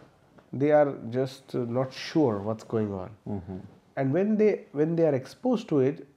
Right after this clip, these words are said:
Speaker 1: the obvious reaction is any human will feel agitated,
Speaker 2: Mm-hmm.
Speaker 1: and they have an impulse of what's, what's the government doing, what's happening here.
Speaker 2: Mm.
Speaker 1: Like, that's the obvious, uh, response. And, and they,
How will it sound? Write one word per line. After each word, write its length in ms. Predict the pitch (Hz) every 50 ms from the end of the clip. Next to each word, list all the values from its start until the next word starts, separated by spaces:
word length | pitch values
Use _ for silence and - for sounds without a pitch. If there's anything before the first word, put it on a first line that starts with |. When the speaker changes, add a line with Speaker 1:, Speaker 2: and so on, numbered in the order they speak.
| _ _ _ _ -
Speaker 1:
the 100 | 131 143
obvious 320 | - 190 226 254 226 - 185
reaction 460 | 190 175 170 160 - - - 156 139
is 140 | 131 135 135
any 220 | 139 180 214 202
human 300 | 156 185 180 180 160 147 131
will 120 | 131 123
feel 300 | - - - 143 135 123
agitated, 720 | 123 120 120 117 - - 147 147 139 139 120 113 107 - -
Speaker 2:
Mm-hmm. 300 | - 101 98 92 90 90 90 - - - - -
Speaker 1:
and 340 | - 110 117 117 117 117 113
they 80 | 139 151
have 160 | 151 156 151
an 80 | 135
impulse 520 | 127 131 127 127 - - 180 170 156 - -
of 200 | 131 123 - -
what's, 380 | 113 120 135 131 - - - - _ _ _ _ _ _ _ _ _ _ -
what's 220 | 120 139 135 135 -
the 80 | 139
government 440 | 117 123 123 120 120 117 113 110 107
doing, 320 | 123 143 151 135 113 107 107
what's 200 | 110 110 113 -
happening 420 | - 123 123 - - 127 117 117
here. 180 | 131 160 165 -
Speaker 2:
Mm. 200 | - 196 190 92
Speaker 1:
Like, 160 | - 165 80 -
that's 200 | 117 117 - -
the 160 | - 120 -
obvious, 500 | - 104 107 117 113 104 101 - - - - - - - - - - - - - - - - _ _ -
uh, 240 | 110 110 107 104 101 - - _ _ _ _ _ _ _ _ _ _ _ _ _ _ -
response. 540 | 113 113 120 - - - 170 185 160 127 - - - - _ _ _ _ _ _ _ _
And, 140 | - 127 -
and 200 | - 123 120 110 110 -
they, 240 | 160 170 175 165